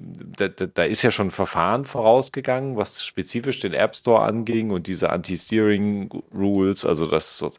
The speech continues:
Apps eben nicht auf eigene Angebote verlinken dürfen und so weiter. Und das Ergebnis ist jetzt, wir sind genauso wo wir vorher waren. Also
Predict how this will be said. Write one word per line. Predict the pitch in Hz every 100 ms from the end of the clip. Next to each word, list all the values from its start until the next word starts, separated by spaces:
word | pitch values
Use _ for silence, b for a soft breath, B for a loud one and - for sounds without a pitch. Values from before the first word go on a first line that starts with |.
| -
Apps | 92 - -
eben | 90 87
nicht | 87 90 95
auf | -
eigene | - 87 85 -
Angebote | 95 90 87 87 -
verlinken | - 80 90 95 90
dürfen | 90 92 82
und | 85
so | 80
weiter. | 80 78 85 - B B B B B -
Und | 110 95 78 -
das | 92
Ergebnis | 117 95 107 127 113
ist | 120 127
jetzt, | 117
wir | 113 104
sind | 117
genauso | 117 104 101 104 110 110 107 - _ _ _ _ _ -
wo | 127 131
wir | 143
vorher | - 165 147 104
waren. | 90 85 82
Also | 90 98 95